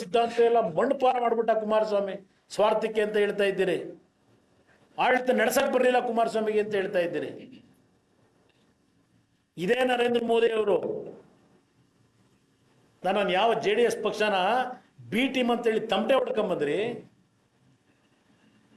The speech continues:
ಅಂತ ಸಂದರ್ಭದಲ್ಲಿ ದೇವೇಗೌಡರಿಗೋಸ್ಕರವಾಗಿ ಮತ್ತೆ ನಿಮ್ಗೆ ನಾವು ತಲೆ ಕೊಟ್ವಲ್ಲ. ನಾನು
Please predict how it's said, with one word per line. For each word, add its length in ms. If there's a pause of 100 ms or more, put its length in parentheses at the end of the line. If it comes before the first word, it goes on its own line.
(540)
ಅಂತ 220 (160)
ಸಂದರ್ಭದಲ್ಲಿ 540 (120)
ದೇವೇಗೌಡರಿಗೋಸ್ಕರವಾಗಿ 1120 (600)
ಮತ್ತೆ 320
ನಿಮ್ಗೆ 220
ನಾವು 160
ತಲೆ 200
ಕೊಟ್ವಲ್ಲ. 320 (1300)
ನಾನು 280